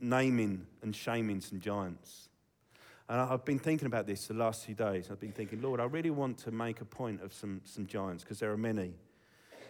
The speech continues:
And, uh, and I think, you know, as maybe I'm trusting that the Lord will start to just reveal some things in our lives, because I would like us to have a time, and Daniel will,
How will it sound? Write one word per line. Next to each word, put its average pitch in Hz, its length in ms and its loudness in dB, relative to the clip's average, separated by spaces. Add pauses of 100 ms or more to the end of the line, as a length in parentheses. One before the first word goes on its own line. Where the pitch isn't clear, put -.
(260)
And, 104 260 0
uh, 107 200 6 (580)
and 123 120 4
I 156 100 8
think, 147 240 2
you 147 60 4
know, 131 160 6
as 147 460 2 (200)
maybe 131 500 2 (140)
I'm 117 140 0
trusting 127 480 0
that 113 100 0
the 113 100 2
Lord 123 280 4
will 113 80 -2
start 120 380 0
to - 100 -14
just 110 220 -8
reveal 123 340 0
some 110 200 -6
things 95 360 -4
in 98 100 -4
our 98 140 -4
lives, 101 380 0
because 110 340 -6 (320)
I 120 80 0
would 120 140 2
like 131 260 4
us - 120 -4
to 123 60 -6
have 113 200 -2
a 107 40 -4
time, 107 360 -2
and 107 100 -6
Daniel 110 300 0
will, 98 220 -4